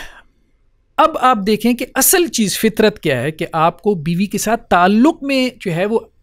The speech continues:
असल में प्लेयर हासिल होना चाहिए, ना कि किसिंग में या किसी और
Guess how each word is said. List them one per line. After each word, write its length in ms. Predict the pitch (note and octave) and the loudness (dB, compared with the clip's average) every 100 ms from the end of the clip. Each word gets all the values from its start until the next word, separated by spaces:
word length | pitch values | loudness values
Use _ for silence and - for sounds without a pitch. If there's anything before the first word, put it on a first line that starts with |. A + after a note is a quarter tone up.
| - | -6
असल 240 | F3+ F#3+ | -2 0
में 120 | F#3+ F#3+ | 0 -2
प्लेयर 360 | - D#3+ E3 D3+ | 0 0 2 0
हासिल 280 | C3+ - B2 | -2 -6 -8
होना 180 | A2 | -8
चाहिए, 340 | G#2+ A2 G2+ G#2+ - - | -10 -14 -14 -20 -20 -6
ना 200 | D3+ G3 | 0 2
कि 140 | G3+ F#3+ | 2 -2
किसिंग 440 | F#3+ G3 G3 F3 | -4 -4 -2 -2
में 220 | E3+ E3 D#3+ | -2 -2 -2
या 100 | D#3 | -2
किसी 320 | E3 - D#3+ | -4 -6 -6
और 400 | D#3 D#3 D3 | -4 -4 -4